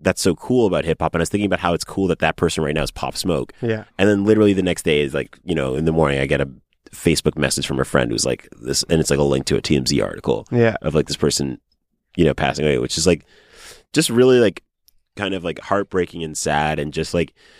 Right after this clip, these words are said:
Speaker 1: it's a similar feeling that you kinda have with, like, a Lil Peep or, like, you know,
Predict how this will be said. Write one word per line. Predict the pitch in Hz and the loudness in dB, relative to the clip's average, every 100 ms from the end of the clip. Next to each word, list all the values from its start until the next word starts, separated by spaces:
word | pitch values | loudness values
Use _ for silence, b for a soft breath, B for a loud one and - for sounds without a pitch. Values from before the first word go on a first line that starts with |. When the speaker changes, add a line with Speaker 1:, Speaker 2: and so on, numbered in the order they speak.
| b b b | b b b
Speaker 1:
it's | - | -2
a | - | 0
similar | - 147 170 | 2 4 4
feeling | 156 120 120 | 2 4 4
that | 110 | 2
you | 101 | 0
kinda | 101 95 | 0 0
have | 90 92 92 | 0 0 0
with, | 87 | 0
like, | 87 | 0
a | 82 | 0
Lil | 82 87 | 2 0
Peep | 80 - 90 82 - | 0 -2 -2 -4 -2
or, | 85 82 | 0 2
like, | 80 76 _ - | 2 0 _ -4
you | 82 | 0
know, | 78 76 73 | 2 2 -2